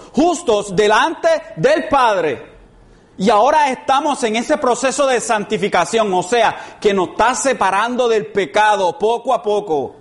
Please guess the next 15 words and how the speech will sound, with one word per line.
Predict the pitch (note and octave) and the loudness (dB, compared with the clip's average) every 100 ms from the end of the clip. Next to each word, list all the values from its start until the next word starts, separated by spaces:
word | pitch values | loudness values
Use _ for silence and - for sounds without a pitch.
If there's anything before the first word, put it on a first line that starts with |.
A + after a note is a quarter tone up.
| - _ _ _ _ _ _ _ _ | -20 _ _ _ _ _ _ _ _
O | C#3 | -8
sea, | F3+ F3 D3 A#2+ - - - _ _ _ _ _ | -2 2 0 -2 -12 -20 -20 _ _ _ _ _
no | E3 | -4
hemos | F3 F#3 | -2 -2
dejado | F3 F3 F#3 | 0 0 0
de | D#3+ | -2
pecar, | C#3 B2+ F3+ D#3+ B2+ A#2+ - - _ _ - - | -2 -2 0 0 0 -4 -14 -20 _ _ -20 -16
obviamente, | C3 C#3 D3+ E3+ E3 D3 A#2 A#2 - _ _ _ _ _ _ _ _ - | -4 0 0 0 -2 -2 -6 -6 -18 _ _ _ _ _ _ _ _ -4
todavía | B2 D#3 E3+ | 0 0 -2
pecamos, | C#3 D#3+ D#3 G2 - - _ _ _ _ - | -2 -2 -2 -6 -12 -20 _ _ _ _ -2
pero | F#3 G#3+ | 0 2
no | B3 | 0
practicamos | C4+ A#3 A3+ A3 C4+ C4+ G3 | 0 -2 -2 0 0 0 -2
el | D#3 | -2
pecado. | D3 F3 A#3+ F3 B2+ - | -2 0 0 0 -4 -8